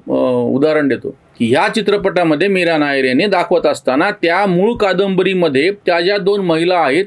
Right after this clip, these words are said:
त्या मुस्लिम दाखवलेल्या आहेत की ज्यांचे समलिंगी संबंध असतात, लेस्बियन आहेत त्या. आणि चित्रपटामध्ये मात्र तुम्हाला ते सगळं बदलून त्यांचं नाव राधा आणि सीता आणि तुम्ही बरोबर ते एक हिंदू कुटुंब दाखवता. म्हणजे ह्याच्या मागची नेमकी मानसिकता काय तुम्ही लक्षात घ्या.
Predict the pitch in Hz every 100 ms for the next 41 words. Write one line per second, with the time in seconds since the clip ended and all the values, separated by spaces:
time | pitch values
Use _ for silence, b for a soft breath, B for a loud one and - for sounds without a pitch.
0 | 233 208 202 185 226 214 208 208 208 208
1 | 208 208 208 202 165 180 208 202 190 185
2 | 185 185 190 185 185 185 190 190 180 175
3 | 202 147 - B B 135 160 165 165 208
4 | 208 202 - 131 - _ B B B B
5 | B 185 165 170 202 208 208 214 220 233
6 | 226 214 220 226 226 220 220 220 226 202
7 | 202 214 220 220 214 220 220 202 165 165
8 | 208 208 208 196 185 220 214 208 220 214
9 | 165 202 214 226 233 233 180 165 190 208
10 | 214 240 233 233 226 233 - - _ _
11 | _ - - B B B - - _ -
12 | 120 143 175 247 127 131 139 247 247 247
13 | - 262 262 254 294 226 196 233 254 254
14 | - 277 285 262 269 262 254 - 247 196
15 | 117